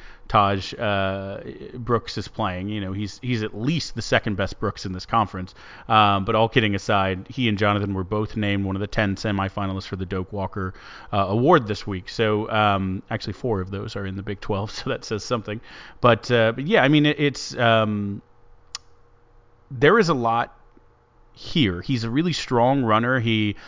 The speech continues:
if he can get through that line, if he can get to second level, you saw Amani Bailey hit the hole really hard for T C U and get some things going in the second half in that game. If he can, you know, get to the second level, he's a guy who can punish linebackers, certainly punish safeties. Uh, he's strong, right? Where Brooks is patient and shifty.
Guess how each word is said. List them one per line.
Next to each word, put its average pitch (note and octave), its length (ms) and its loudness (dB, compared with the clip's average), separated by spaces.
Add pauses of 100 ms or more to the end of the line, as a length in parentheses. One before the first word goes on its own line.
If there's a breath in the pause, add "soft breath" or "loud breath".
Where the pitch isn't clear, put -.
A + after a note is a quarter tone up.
(160 loud breath)
if - 60 0
he C#3+ 100 6
can C#3 200 4
get A2 260 2
through B2 220 4
that D3+ 220 6
line, F3 220 2
if D3+ 100 -2
he B2+ 80 -4
can A#2+ 140 0
get G#2+ 200 0
to - 60 -4
second A2+ 360 0
level, G#2+ 260 -2
you A2+ 60 -2
saw B2 160 2
Amani A2 260 2
Bailey G2+ 260 0
hit G2+ 160 -4
the G2+ 80 -4
hole G#2+ 220 0
really G2+ 220 -2
hard G2+ 260 -4
for G#2+ 80 -8
T G2+ 220 -6
C - 160 -6
U G2 80 0
and F#2+ 100 -2
get G2+ 140 -2
some G#2 160 -4
things G2+ 220 0
going F#2+ 320 0
in F#2 80 -4
the F#2+ 60 -8
second G#2 360 -8
half G2 240 -2 (420 loud breath)
in G#2 120 2
that A2 200 4
game. G2 180 0
If G2 120 -6
he D3 100 4
can, C3 320 2
you B2+ 80 2
know, G#2 120 2
get A2+ 280 0
to B2+ 140 0
the C3 100 -4
second C#3 320 0
level, C3 240 -4
he's B2 220 0
a - 20 -6
guy C3+ 140 4
who C3+ 80 0
can A#2 120 0
punish A2+ 360 0
linebackers, F#2+ 460 -2
certainly A2 340 -6
punish G2+ 340 0
safeties. F#2+ 480 -6 (320 loud breath)
Uh, F#2+ 80 0
he's G2 180 0
strong, G2 640 -2
right? G2 280 -4
Where G#2 100 -2
Brooks G#2+ 360 -4
is - 80 -10
patient G#2+ 500 -2
and F#2 100 -4
shifty. A2+ 480 -2